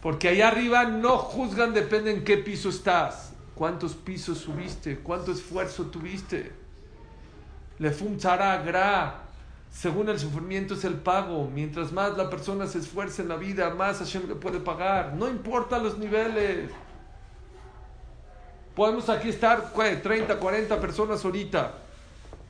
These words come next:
Y cada uno nos van a pagar según el esfuerzo. Hay gente que tiene que dejar su trabajo, hay gente que tiene que venir, no sé, desde Naucalpan y el tráfico.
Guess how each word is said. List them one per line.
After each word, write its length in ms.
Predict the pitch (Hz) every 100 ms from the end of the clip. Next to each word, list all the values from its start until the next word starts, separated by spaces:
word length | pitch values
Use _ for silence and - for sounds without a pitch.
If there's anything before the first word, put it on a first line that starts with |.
| -
Y 100 | 180
cada 360 | - 247 254
uno 200 | 254 254
nos 160 | 240 185
van 160 | 247
a 100 | 240
pagar 300 | 214 196 233
según 300 | - 202 240
el 200 | 254 233
esfuerzo. 1040 | 220 - - 240 262 262 - 220 190 147 -
Hay 100 | 190
gente 460 | 202 240 254 254 240
que 80 | 220
tiene 180 | 240
que 120 | - 196
dejar 260 | 202 226
su 100 | 220
trabajo, 460 | 208 196 208 226 214
hay 80 | 202
gente 280 | 214 220
que 120 | - 185
tiene 320 | 202 208 165
que 260 | 185 180
venir, 480 | 175 175 202 220 180
no 140 | 180 208
sé, 240 | - 214
desde 720 | 202 170 147 165 160 147 143 131 131
Naucalpan 800 | 143 151 151 190 208 202 202 185
y 20 |
el 120 | 165 143
tráfico. 640 | 208 208 202 196 202 202